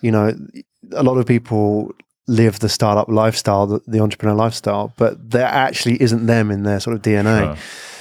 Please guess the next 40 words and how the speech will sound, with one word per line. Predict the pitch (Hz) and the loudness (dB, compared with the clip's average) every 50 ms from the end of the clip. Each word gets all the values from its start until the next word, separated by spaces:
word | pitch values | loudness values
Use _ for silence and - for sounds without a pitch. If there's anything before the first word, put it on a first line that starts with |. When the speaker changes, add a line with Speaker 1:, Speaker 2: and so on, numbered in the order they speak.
| - - - - - _ _ _ _ _ | -20 -20 -20 -20 -20 _ _ _ _ _
Speaker 1:
And | - 131 120 120 131 139 | 0 0 2 2 0 2
you | 123 123 131 143 151 156 156 151 147 139 | 2 4 4 4 6 6 6 6 6 4
have | 123 127 123 120 | 4 4 4 4
identified | 123 117 131 127 131 113 - 120 120 110 | 2 2 2 2 2 0 2 0 0 0
the | 110 | 0
problem | - - 123 110 110 107 101 | 0 0 -2 0 -2 -4 -2
so | - - 120 113 | 0 0 2 2
well, | 113 117 117 110 101 92 107 123 117 - _ _ _ _ _ _ _ _ _ _ _ _ _ _ | 4 4 4 2 2 0 -2 -2 -4 -10 _ _ _ _ _ _ _ _ _ _ _ _ _ _
you | 120 113 | 0 2
know, | 107 107 104 104 - - | 2 2 2 0 0 0
and | 120 113 | 2 2
it | 120 - - | 2 2 2
always | - 139 139 139 127 117 - | 2 2 4 4 2 2 2
starts | - 120 113 110 113 - | 2 2 2 2 0 -2
with | - 101 | -2 0
that | 107 110 - - | 0 0 0 -2
problem. | - 117 113 107 110 110 - - | -2 -2 -2 -2 -4 -8 -6 -4
Speaker 2:
Mm-hmm. | 110 92 76 92 92 | -4 -4 -4 -2 -2
Speaker 1:
And | 117 110 117 | 0 0 0
you've | 113 110 110 | 0 2 0
identified | 113 110 123 120 107 98 92 - 123 113 104 98 | 2 2 2 0 0 -4 -4 -2 0 0 0 -2
the | 107 | -4
pain | - _ - - 135 131 131 131 123 113 | -6 _ -4 -2 0 2 4 4 2 0
point | 117 - 110 104 104 - | 0 0 0 0 0 -2
of | 101 101 | -2 -2
what | 110 - 110 | -2 0 2
an | 107 | 2
industry | 107 107 107 98 - - 110 104 | 2 2 0 -2 -4 -4 -4 -2
have. | 92 104 113 107 101 101 101 95 - 98 | 0 0 0 2 0 0 -2 -6 -8 -10
Speaker 2:
Right. | 82 80 - - - - - - _ | -10 -10 -10 -12 -18 -20 -20 -6 _
Speaker 1:
And | 127 123 120 | 0 2 2
then | 123 123 127 | 2 4 2
you | 127 139 - _ | 2 0 0 _
all, | - 180 180 175 170 165 - - - | 0 2 2 4 2 2 0 0 0
on | 151 135 | 0 2
top | - 196 196 151 | 2 2 2 2
of | 147 117 | 2 2
that, | 110 104 101 - - _ _ _ _ _ _ _ _ _ _ - | 2 2 0 -2 -4 _ _ _ _ _ _ _ _ _ _ 0
you | 131 117 | 2 2
know, | 110 107 107 107 | 4 4 2 0